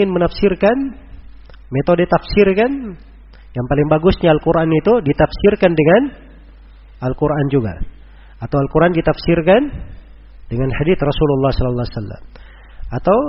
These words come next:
Al-Quran ditafsirkan dengan ucapan para ulama yang mu'tabar dalam tafsir dari kalangan sahabat dan siapa yang mewarisi ilmu sahabat. Kemudian yang keempat, ditafsirkan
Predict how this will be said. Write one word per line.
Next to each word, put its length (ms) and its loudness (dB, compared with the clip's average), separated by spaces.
Al-Quran 400 2
ditafsirkan 640 0
dengan 240 0
ucapan 460 2
para 300 4
ulama 720 2
yang 240 0
mu'tabar 640 0
dalam 240 0
tafsir 640 -8
dari 160 -6
kalangan 340 -2
sahabat 340 0
dan 80 -2
siapa 400 0
yang 80 2
mewarisi 560 0
ilmu 240 0
sahabat. 480 -4
Kemudian 320 2
yang 80 -2
keempat, 260 0
ditafsirkan 640 -2